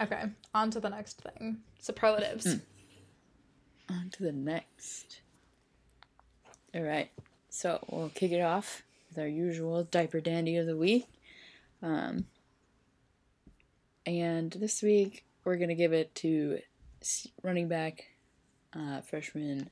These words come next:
Speaker 2: C J Stokes. He had four carries for twenty-two yards, which was, uh, better than Penn State's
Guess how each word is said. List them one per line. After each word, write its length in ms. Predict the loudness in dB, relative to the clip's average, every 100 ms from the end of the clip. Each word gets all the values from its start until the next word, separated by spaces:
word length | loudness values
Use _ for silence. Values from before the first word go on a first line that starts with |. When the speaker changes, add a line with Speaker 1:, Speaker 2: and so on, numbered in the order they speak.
| _
Speaker 2:
C 220 | -8 -4
J 160 | -2 0
Stokes. 480 | 0 0 0 -2
He 160 | -4 -2
had 120 | -2
four 220 | -2 -2
carries 480 | 0 0 2 2 2
for 100 | -2
twenty-two 400 | -4 -4 -4 -4
yards, 460 | -4 -2 -2 -2 -6 -14 -20 -20 -20 -20 _
which 180 | 0 2
was, 400 | 4 4 2 -4 -4
uh, 320 | -2 -2 -2
better 520 | 0 4 6 6 4
than 560 | 2 2 2 0 -2 -6 -8
Penn 200 | -6 -4
State's 580 | -2 -2 -2 -6 -8